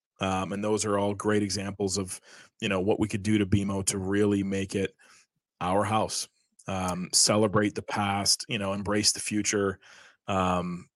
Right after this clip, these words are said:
all that stuff. So, you know, the statues and, and, and tributes to players and,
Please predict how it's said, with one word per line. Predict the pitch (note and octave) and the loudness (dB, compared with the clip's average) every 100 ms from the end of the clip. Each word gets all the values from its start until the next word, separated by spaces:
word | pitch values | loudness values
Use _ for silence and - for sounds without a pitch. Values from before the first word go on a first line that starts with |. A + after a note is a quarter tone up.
| _ _ _ _ _ - | _ _ _ _ _ 2
all | A2 | 4
that | E2 | 4
stuff. | - - - _ | 0 -2 -12 _
So, | - G#2 | -14 -8
you | |
know, | F#2+ F2+ F#2 | -4 -4 -2
the | E2+ F2+ F2 - | 0 0 -2 -2
statues | - - G#2 G2 - A2 G2 F2+ E2 | 2 4 6 4 4 2 2 0 -2
and, | F#2 F2+ F2+ - - - - | -2 -4 -8 -14 -20 -20 -8
and, | G2 F2+ F#2 | -4 -4 -2
and | G2+ | 0
tributes | - A#2 G#2+ G2+ - | 4 4 4 2 0
to | G2+ | -2
players | - G#2 G#2 G2 F#2+ G2 | 0 2 4 4 2 0
and, | F#2 F2+ | -4 -6